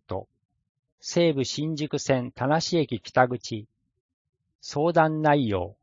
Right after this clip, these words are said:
不動産に関する一般相談、法律、税務、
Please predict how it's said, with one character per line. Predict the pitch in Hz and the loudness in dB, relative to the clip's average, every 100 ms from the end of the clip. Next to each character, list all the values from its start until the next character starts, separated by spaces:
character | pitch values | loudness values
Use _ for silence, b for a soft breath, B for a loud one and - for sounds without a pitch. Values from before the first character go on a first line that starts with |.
| _ _ _ _ | _ _ _ _
不 | - 143 | -10 -2
動 | 175 | 0
産 | 170 - 139 131 | 2 4 4 2
に | 123 | -2
関 | - 127 139 | 0 0 0
す | - 131 | -4 -4
る | 127 | -4
一 | 117 _ | -4 _
般 | 160 160 | 0 0
相 | 156 170 147 | 0 0 0
談、 | 110 95 95 - _ _ _ _ _ _ _ _ | 0 -2 -4 -18 _ _ _ _ _ _ _ _
法 | _ 143 151 | _ 2 2
律、 | 143 - 127 123 120 _ _ | 0 -4 -6 -6 -8 _ _
税 | - 156 147 | 2 4 4
務、 | 95 95 | 2 -8